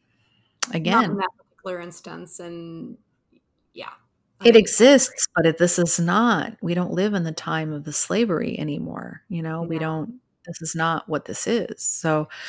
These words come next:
Speaker 2: um, I, and I don't,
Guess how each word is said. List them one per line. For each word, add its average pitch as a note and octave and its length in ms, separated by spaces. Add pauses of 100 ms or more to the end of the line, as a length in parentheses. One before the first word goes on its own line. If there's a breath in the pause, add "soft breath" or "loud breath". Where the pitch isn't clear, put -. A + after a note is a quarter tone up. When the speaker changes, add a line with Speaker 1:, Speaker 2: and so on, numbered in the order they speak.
(1600 loud breath)
Speaker 2:
um, E3 640 (460)
I, F#3 240
and F3+ 160
I F#3 120
don't, F#3 360